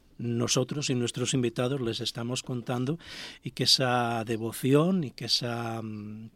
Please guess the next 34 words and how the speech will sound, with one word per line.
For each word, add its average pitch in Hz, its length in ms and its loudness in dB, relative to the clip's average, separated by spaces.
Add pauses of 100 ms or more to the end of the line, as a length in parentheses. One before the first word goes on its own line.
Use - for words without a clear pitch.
(120)
convivencia 139 1080 6 (440)
y - 80 -12
que - 100 2
esa 147 220 8
amabilidad 131 680 6
que 135 120 -2
tienen 120 320 2
los 110 160 0
vecinos 120 520 -2
hace 123 220 -6
que 123 160 -8
sean 117 340 -2
unas 113 640 0
fiestas 120 460 -2
patronales 120 760 -2 (580)
que 131 120 0
se 131 160 6
viven 170 320 8
intensamente, 151 760 2
y 147 120 2
aun 127 180 0
cuando 135 480 2
usted 135 500 6
no 127 160 4
sea 120 300 -2
corraleño, 139 680 0
cuando 120 360 -2
esté 160 320 0
allí 131 380 0
se - 200 -2
va 123 100 -2
a - 20 -4
sentir 131 500 -4 (240)
uno 143 360 0